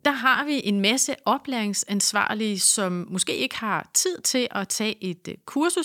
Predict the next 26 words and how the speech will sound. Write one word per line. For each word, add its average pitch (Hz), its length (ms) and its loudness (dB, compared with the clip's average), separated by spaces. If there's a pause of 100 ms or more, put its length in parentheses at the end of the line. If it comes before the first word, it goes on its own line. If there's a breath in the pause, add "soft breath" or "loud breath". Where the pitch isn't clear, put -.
et - 140 -6
formelt 190 560 0 (120)
amu-kursus, 302 720 0
men 247 180 4
som 247 240 2
jo 240 120 0
alligevel 247 600 2
har - 280 0
et 254 140 -8
behov, 214 360 0
fordi - 420 -4 (380 loud breath)
de 240 80 2
står 226 340 2
med 208 120 2
nogle 180 200 0
elever 214 300 0
i 208 80 0
hverdagen, 190 540 0
som 180 360 -2
der 190 160 -2
kan 175 140 -6
være 139 180 -4
alle 277 200 0
mulige 226 340 0
problematikker 196 800 -4
omkring. 165 420 -8